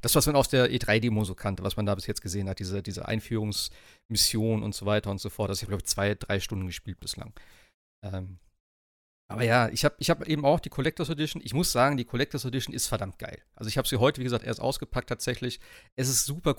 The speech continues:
cool aufgezogen, so ähnlich wie die Reach Collectors Edition damals, dass du halt so ein, so ein, ja, so ein, so ein Package hast, wo alles auch dann irgendwie auf das Spiel abgestimmt ist, dass du sozusagen halt so Beweismittel hast und so, das ist ein Ding so eingetütet und so. Und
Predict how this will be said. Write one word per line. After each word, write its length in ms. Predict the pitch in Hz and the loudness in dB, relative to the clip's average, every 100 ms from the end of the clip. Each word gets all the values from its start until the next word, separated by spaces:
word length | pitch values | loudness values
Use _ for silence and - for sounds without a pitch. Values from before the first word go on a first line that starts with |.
| 160 | -2
cool 100 | 147 | 2
aufgezogen, 760 | 123 151 147 - 139 139 131 | 4 2 -2 -4 -2 -2 -2
so 160 | 113 135 | -2 0
ähnlich 280 | 135 131 123 | 0 -2 -4
wie 80 | |
die 60 | 110 | -4
Reach 280 | 104 151 - | -4 -4 -2
Collectors 380 | 127 127 123 127 | -2 -2 -4 -4
Edition 260 | 120 123 | -4 -2
damals, 380 | 117 117 113 - | -2 0 -2 -2
dass 200 | 113 - | -6 -4
du 120 | 113 | -4
halt 240 | 107 110 - - - _ _ - | -2 -2 -8 -20 -20 _ _ -6
so 60 | |
ein, 100 | 110 104 | -4 -2
so 100 | 107 | -2
ein, 400 | 104 104 98 - | -2 -4 -6 -6
ja, 240 | 101 101 | -4 -4
so 140 | 95 101 | -4 -8
ein, 100 | 101 | -8
so 120 | 104 | -8
ein 180 | - - | -10 -2
Package 380 | - - 143 - | 0 0 -2 -2
hast, 320 | 135 135 - | 0 0 -2
wo 60 | 110 | -2
alles 240 | 113 120 | -2 -2
auch 120 | 120 - | -4 -4
dann 160 | 117 | -2
irgendwie 520 | 123 127 117 123 123 - - _ _ - | -2 -2 -2 -4 -4 -6 -18 _ _ -8
auf 140 | 131 | -4
das 140 | 127 | -2
Spiel 300 | - - 160 | -2 -2 0
abgestimmt 560 | 135 - - - 143 143 | 0 0 -2 0 -2 -2
ist, 260 | 139 - 127 | -2 -2 -2
dass 160 | - | -4
du 80 | 120 | -4
sozusagen 480 | 110 - 123 113 110 | -8 -4 -2 0 0
halt 140 | 117 | -2
so 120 | - | -2
Beweismittel 640 | 98 120 110 120 139 131 117 | -4 -2 -2 -2 -2 0 2
hast 180 | 120 120 | 2 0
und 60 | |
so, 60 | 117 | -2
das 140 | 113 | -2
ist 140 | 117 - | -4 -4
ein 200 | 123 117 | -4 -2
Ding 140 | 113 | -4
so 100 | 113 | -2
eingetütet 580 | 110 120 - 135 127 120 | -2 -2 -2 -6 -6 -6
und 120 | 110 | -6
so. 260 | - 117 - - - - | -2 -4 -4 -14 -20 -6
Und 260 | 135 135 | 0 0